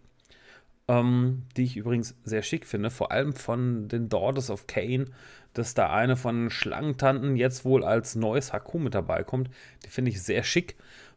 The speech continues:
Wo man sicherlich mal ein Ründchen warten muss, ist, wie lange wird's dauern,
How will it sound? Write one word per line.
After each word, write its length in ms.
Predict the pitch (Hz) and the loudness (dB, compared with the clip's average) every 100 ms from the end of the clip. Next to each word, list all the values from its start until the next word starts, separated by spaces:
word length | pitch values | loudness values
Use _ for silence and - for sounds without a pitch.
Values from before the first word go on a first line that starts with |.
| _ | _
Wo 160 | 196 175 | 6 8
man 500 | 160 156 - 131 120 | 8 6 0 2 2
sicherlich 580 | 113 156 170 151 160 | 2 4 4 4 0
mal 300 | 160 143 147 | 2 4 6
ein 120 | 127 120 | 4 4
Ründchen 440 | 139 147 135 107 | 2 2 2 8
warten 320 | 104 131 139 | 10 10 8
muss, 240 | 147 151 139 | 2 0 2
ist, 300 | 147 - 117 | 0 0 -4
wie 240 | 104 135 | -2 0
lange 340 | 160 147 160 135 | 4 4 4 4
wird's 260 | 131 - | 4 2
dauern, 440 | 107 95 139 165 | 4 6 4 2